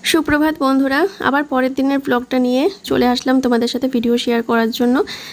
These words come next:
দেখো আজকে গাছে কি সুন্দর জবা ফুটেছে, সাদা জবা, লাল না, এটা লাল না, এটা হচ্ছে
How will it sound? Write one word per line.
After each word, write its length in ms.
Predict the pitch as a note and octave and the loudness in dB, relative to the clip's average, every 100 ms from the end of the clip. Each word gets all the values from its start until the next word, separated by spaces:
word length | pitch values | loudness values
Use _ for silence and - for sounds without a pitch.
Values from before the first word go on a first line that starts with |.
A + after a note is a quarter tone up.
| - | -8
দেখো 240 | A3 B3+ C#4 | -2 0 0
আজকে 240 | C#4 D4 | 0 0
গাছে 300 | C4+ B3 C#4+ | -2 -2 -2
কি 140 | C4+ C4+ | -4 -4
সুন্দর 380 | - B3+ B3+ | -2 0 0
জবা 280 | B3 A#3 A#3 | 2 2 2
ফুটেছে, 400 | A#3+ A#3 A#3 B3 | 0 0 0 0
সাদা 300 | C#4 B3+ A#3 | -2 0 2
জবা, 320 | A3+ A3+ A3+ | 2 2 2
লাল 440 | A3 A3 G#3+ A3 A3 | 2 2 2 2 0
না, 160 | A#3 A3 | 2 2
এটা 140 | A3 | 2
লাল 280 | A#3 A3 A#3 | 2 4 4
না, 160 | A3+ A3 | 4 2
এটা 180 | A3 A#3 | 2 0
হচ্ছে 360 | A3 - A#3+ | -2 -2 -2